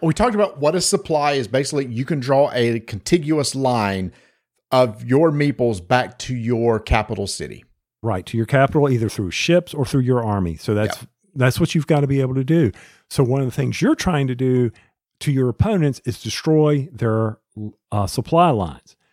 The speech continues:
Speaker 1: Yep.
Speaker 2: Nineteen forty-one, Race for Moscow. We learned about supply lines.
Speaker 1: Yes.
Speaker 2: And how important they are.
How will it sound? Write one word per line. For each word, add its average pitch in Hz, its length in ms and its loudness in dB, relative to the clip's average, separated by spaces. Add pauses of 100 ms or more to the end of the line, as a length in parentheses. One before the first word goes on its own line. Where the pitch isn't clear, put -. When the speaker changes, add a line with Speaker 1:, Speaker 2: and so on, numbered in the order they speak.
Speaker 1:
Yep. - 240 -10 (440)
Speaker 2:
Nineteen 202 360 2
forty-one, 123 640 0
Race 135 300 0
for 151 100 -4
Moscow. 101 560 -4
We 107 220 -2
learned 165 240 4
about 131 240 0
supply 104 340 -4
lines. - 280 -14 (280)
Speaker 1:
Yes. 95 260 -4
Speaker 2:
And 104 100 -2
how 123 160 2
important 120 400 0
they 113 160 2
are. 85 260 -2